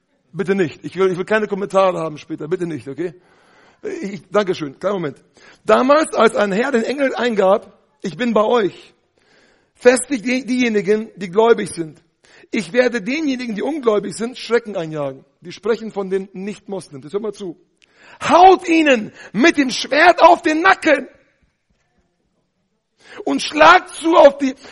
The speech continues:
auf jeden Finger von ihnen.“ Eine ganz friedliche Religion, oder?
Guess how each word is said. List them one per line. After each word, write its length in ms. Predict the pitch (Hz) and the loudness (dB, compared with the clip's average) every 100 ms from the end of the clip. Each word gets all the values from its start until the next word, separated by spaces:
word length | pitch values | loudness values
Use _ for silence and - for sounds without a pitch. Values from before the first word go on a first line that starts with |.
| - | 0
auf 180 | 262 208 | 2 4
jeden 320 | 330 339 285 | 2 2 0
Finger 340 | - 330 294 | 0 4 4
von 220 | - 254 | 4 2
ihnen.“ 340 | - 226 180 165 - _ _ _ _ _ _ _ _ _ _ _ - | 2 -4 -4 -8 -16 _ _ _ _ _ _ _ _ _ _ _ -8
Eine 140 | 190 | -4
ganz 460 | 185 262 269 - - | -2 -4 -4 -12 -14
friedliche 440 | - 254 269 220 | -8 -8 -6 -8
Religion, 360 | 220 196 240 202 | -8 -6 -6 -6
oder? 260 | 208 233 | -8 -8